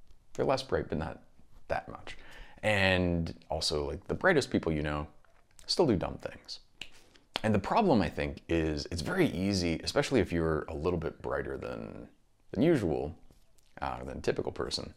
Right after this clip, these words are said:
um, or more informed, or whatever.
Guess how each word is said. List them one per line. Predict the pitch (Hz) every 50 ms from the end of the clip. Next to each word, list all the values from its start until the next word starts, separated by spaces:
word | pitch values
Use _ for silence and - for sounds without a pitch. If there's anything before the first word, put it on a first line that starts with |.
| - - - - - - - - - - - - _ _ _ - -
um, | - 90 95 90 87 82 82 90 - _ _ - _ _ - - _ - - - - - - - - - -
or | - 120 107 98
more | 104 101 98 95 95
informed, | 92 82 - - 98 85 78 69 65 65 71 - - - - _ _ _ _ _ _ _ -
or | - 87 90 90 87 85 82 85 85 80
whatever. | 80 85 87 78 73 69 - - - -